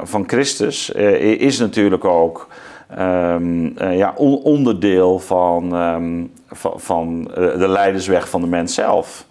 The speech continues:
Hè, eh, zo bezien. En, en wat, maar wat Bach inderdaad doet, is, is, eh, ja, dat neerzetten met een, met een bepaalde diepte. Eh, omdat, ja,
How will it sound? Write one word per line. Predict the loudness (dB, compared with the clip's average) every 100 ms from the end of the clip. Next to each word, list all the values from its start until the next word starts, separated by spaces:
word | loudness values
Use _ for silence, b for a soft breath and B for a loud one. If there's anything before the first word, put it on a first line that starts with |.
| B B B B B B
Hè, | -6 -4
eh, | -4 -2 0
zo | 2 2 0
bezien. | -2 -2 0
En, | 0 0
en | 0
wat, | -2 2
maar | 2
wat | 2 0
Bach | -2 0
inderdaad | 0 4 4 2
doet, | 0 -2 -4 -12 B B B -4
is, | -2 -2 -4
is, | -4 -2 -2 -6 -8
eh, | -8 -6 -6 -4
ja, | 0 0
dat | 0 -2
neerzetten | 0 0 2 0 0 -2 0 -2 -2
met | -2
een, | -2
met | -2 -4
een | -2
bepaalde | 0 0 0 -2
diepte. | -2 -2 -2 -2 -2 -10
Eh, | -6 -4 -4 -6 -8 B B B B
omdat, | -4 0 0 0 -4 -2
ja, | 0 0 -4 -6